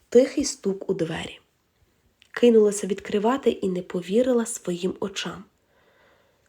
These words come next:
На порозі стояв мій колишній чоловік. «Юра? Ти як тут опинився?»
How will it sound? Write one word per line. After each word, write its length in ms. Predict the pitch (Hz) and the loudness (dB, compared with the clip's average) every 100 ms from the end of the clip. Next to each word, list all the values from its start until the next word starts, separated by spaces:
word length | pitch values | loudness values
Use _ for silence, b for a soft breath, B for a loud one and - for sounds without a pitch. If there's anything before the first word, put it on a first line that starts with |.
| - | 0
На 120 | 220 | 2
порозі 420 | 220 214 262 311 | 4 6 4 2
стояв 440 | 247 - 202 202 196 | -2 -2 -2 -2 -2
мій 240 | 196 233 | 0 0
колишній 600 | - - 185 196 - 214 | -2 -4 0 0 0 -6
чоловік. 580 | 208 214 226 208 - - _ _ _ _ _ _ _ _ _ _ _ _ _ _ - | -4 0 0 0 -8 -14 _ _ _ _ _ _ _ _ _ _ _ _ _ _ -14
«Юра? 500 | 185 160 180 233 330 _ _ _ _ _ _ _ _ _ _ _ _ | -10 -4 0 0 0 _ _ _ _ _ _ _ _ _ _ _ _
Ти 140 | - 208 | 2 4
як 380 | 190 247 262 | 4 2 2
тут 180 | - 185 | 0 -4
опинився?» 520 | 180 240 233 185 - | 2 4 4 0 -6